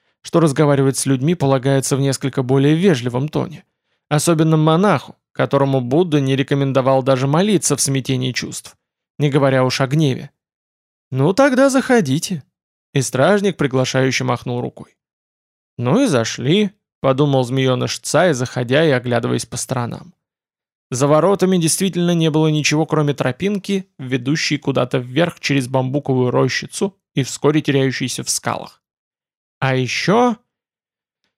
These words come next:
Запах, вздымавшийся над котлом с горячим варевом, мог бы быть и поаппетитнее, но изголодавшимся кандидатам хватило и этого,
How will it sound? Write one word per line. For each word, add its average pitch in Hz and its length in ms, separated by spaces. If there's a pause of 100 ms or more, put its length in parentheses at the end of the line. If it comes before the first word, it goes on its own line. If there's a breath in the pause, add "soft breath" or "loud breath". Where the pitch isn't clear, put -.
(340)
Запах, 240 460
вздымавшийся 185 800
над 170 200
котлом 175 420
с 147 60
горячим 156 520
варевом, 196 440
мог 175 360
бы 185 120
быть 180 260
и 190 60
поаппетитнее, 170 1000 (260)
но 175 220
изголодавшимся 180 800
кандидатам 147 640
хватило 151 560
и 151 100
этого, 165 440